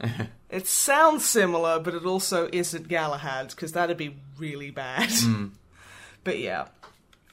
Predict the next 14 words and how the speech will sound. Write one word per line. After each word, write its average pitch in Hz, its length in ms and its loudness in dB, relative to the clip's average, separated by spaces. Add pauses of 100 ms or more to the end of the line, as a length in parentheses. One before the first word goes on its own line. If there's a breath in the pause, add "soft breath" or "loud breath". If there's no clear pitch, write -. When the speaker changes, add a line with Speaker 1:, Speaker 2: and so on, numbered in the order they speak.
(220)
Speaker 2:
Um, 190 400 2
it 208 180 4
starts - 480 -2
off, 220 440 -2
like, 165 400 -2
on 170 180 -4
the, 156 320 -4
uh, 139 160 -4
the 147 100 -10
twentieth 208 840 -4
day 143 300 -4
of 151 120 -10
November. 131 540 -8 (340)
Speaker 1:
Oh. 139 200 -6